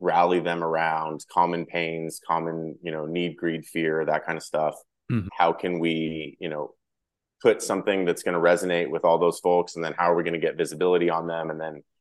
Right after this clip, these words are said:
Speaker 1: how are we going to, like, reel them in? So that's the way that I like to think about,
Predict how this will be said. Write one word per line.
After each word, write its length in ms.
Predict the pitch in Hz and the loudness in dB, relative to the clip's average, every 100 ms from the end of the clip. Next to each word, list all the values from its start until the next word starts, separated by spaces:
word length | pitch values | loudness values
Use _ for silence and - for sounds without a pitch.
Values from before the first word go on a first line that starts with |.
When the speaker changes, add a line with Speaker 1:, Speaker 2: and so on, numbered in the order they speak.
| _ - | _ 2
Speaker 1:
how 100 | 82 | 4
are 140 | 82 | 6
we 80 | 82 | 2
going 300 | 85 82 80 | 0 -2 0
to, 200 | 78 76 | 0 0
like, 200 | 76 73 | 0 -2
reel 260 | 85 85 80 | 0 2 2
them 220 | 78 78 | 0 -4
in? 260 | 78 71 71 _ _ _ _ | -6 -6 -12 _ _ _ _
So 460 | - 78 73 - _ _ _ _ _ _ - | 0 2 2 -2 _ _ _ _ _ _ 0
that's 260 | 101 98 | 2 4
the 80 | 104 | 4
way 140 | 90 80 | 4 4
that 120 | 80 | 2
I 100 | 78 | -2
like 220 | 78 76 | -4 -6
to 80 | 80 | -8
think 240 | 80 76 | -6 -4
about, 360 | 76 73 71 | -2 0 0